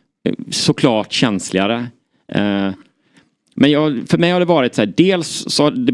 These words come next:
det positivaste, eller det bästa har varit att, så här, eh,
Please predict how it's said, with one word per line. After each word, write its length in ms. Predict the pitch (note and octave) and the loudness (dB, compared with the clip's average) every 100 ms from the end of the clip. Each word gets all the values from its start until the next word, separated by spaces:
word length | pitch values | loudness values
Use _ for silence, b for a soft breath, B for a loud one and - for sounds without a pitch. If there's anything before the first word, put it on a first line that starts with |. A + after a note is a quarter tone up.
| B2 - | 0 -2
det 80 | |
positivaste, 800 | C3+ F#3+ G3+ - E3+ D#3+ - C#3+ - | 0 0 0 0 2 2 2 0 2
eller 200 | C#3 C#3+ | 0 2
det 100 | D3 | 2
bästa 320 | C#3 - - | 0 0 0
har 100 | E3 | 0
varit 360 | D#3 C#3+ A2+ A2+ | 2 2 2 0
att, 160 | A2 | -2
så 100 | - | 0
här, 80 | A2+ G2+ B - | 0 0 B -4
eh, 540 | - G#2+ G#2 G#2 G2+ | 0 2 2 0 -2